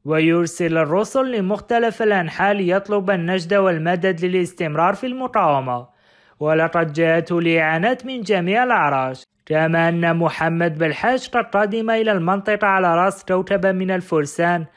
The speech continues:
من نفط تونس للقتال بجانب إخوانهم. وقام العساكر الفرنسية بتطويق المنازل وحتى إسقاط بعضها بالمتفجرات.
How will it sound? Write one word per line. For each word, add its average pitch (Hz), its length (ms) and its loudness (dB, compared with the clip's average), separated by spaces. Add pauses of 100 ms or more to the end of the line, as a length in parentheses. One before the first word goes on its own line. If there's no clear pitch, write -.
(400)
من 151 260 -4
نفط 214 280 -2
تونس 214 600 0
للقتال 196 560 0
بجانب 180 580 0
إخوانهم. 147 760 -2 (400)
وقام 160 480 0
العساكر 165 640 0
الفرنسية 165 760 -2
بتطويق 220 640 -2
المنازل 151 800 -2 (360)
وحتى 156 600 0
إسقاط 220 440 -2
بعضها 220 440 2
بالمتفجرات. 202 1120 -2